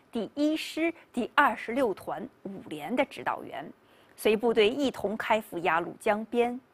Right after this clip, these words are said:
整装待命。那天晚上呀，在昏暗的煤油灯下，马辅尧在写着战前发言稿。一想到战士们高涨的战斗情绪，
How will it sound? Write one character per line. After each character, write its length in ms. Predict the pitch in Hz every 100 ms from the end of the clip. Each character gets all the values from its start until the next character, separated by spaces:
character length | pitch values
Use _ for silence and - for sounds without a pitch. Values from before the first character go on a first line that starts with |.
| _ _
整 140 | 220 - -
装 240 | 190 180 202
待 180 | 170 -
命。 220 | - 175 - _ _ _ _ _ _ _ _ _ _
那 160 | 208
天 220 | 185 214 196
晚 120 | - -
上 280 | - 180 139
呀， 200 | - - _ _ _
在 340 | - 196 180 185
昏 320 | - 220 220
暗 200 | 202 180
的 80 | -
煤 220 | 190 175
油 180 | 202 214
灯 220 | 254 247
下， 220 | - 220 - _ _ _
马 220 | - 170
辅 180 | 180 -
尧 280 | 190 156 185 - -
在 180 | 208 196
写 300 | - 160 -
着 100 | 202
战 260 | - 185
前 240 | 180 175 185
发 200 | - 214
言 300 | 220 - 240
稿。 180 | - - _ _ _ _ _ _ _ _
一 180 | - 233
想 180 | - -
到 120 | 175
战 240 | 196 214 185
士 140 | -
们 140 | 175 180
高 320 | - 240 247
涨 200 | 240 170
的 80 | 143
战 240 | - 185
斗 140 | 180
情 260 | 165 - 185
绪， 260 | 220 220